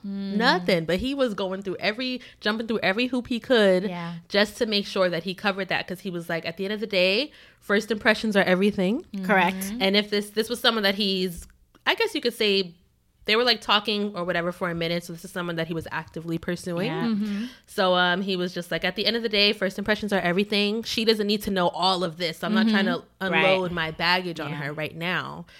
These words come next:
Speaker 3: I have
Speaker 2: So
Speaker 3: something
Speaker 2: if
Speaker 3: to
Speaker 2: this is what I
Speaker 3: piggyback
Speaker 2: have to
Speaker 3: on
Speaker 2: do,
Speaker 3: that.
Speaker 2: this is what I have to do."
Speaker 1: Yeah.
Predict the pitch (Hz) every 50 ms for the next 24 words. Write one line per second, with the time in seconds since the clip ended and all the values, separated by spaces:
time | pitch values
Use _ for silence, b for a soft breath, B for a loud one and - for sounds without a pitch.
0 | b b b 165 170 175 - 190 180 180 170 180 190 165 160 202 220 220 240 220
1 | 196 196 196 196 202 220 202 196 196 - 214 170 165 233 294 320 294 - - 196
2 | 185 196 190 190 208 214 196 202 - 208 - 302 415 466 415 311 165 160 160 165